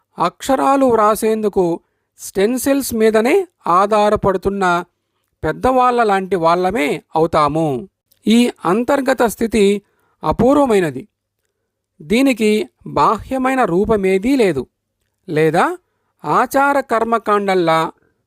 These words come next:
బాహ్య నియమాలేవీ పాటించవలసిన అవసరం లేదు. మీరు ప్రార్థనను ఒక మతపరమైన ఆచార కర్మకాండల్లా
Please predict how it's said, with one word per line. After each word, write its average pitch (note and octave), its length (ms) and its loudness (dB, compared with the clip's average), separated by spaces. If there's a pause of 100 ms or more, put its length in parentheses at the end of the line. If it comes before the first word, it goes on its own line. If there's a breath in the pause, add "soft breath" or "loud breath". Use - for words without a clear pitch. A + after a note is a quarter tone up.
(220)
బాహ్య F3 540 -2
నియమాలేవీ G#3 880 0 (360)
పాటించవలసిన G3 920 -2 (140)
అవసరం A3 460 0
లేదు. D3+ 560 0 (360)
మీరు F#3 420 2 (320)
ప్రార్థనను B3+ 800 0 (380)
ఒక G3+ 160 -2
మతపరమైన C4 1040 0 (720)
ఆచార B3 540 2
కర్మకాండల్లా G3 1120 0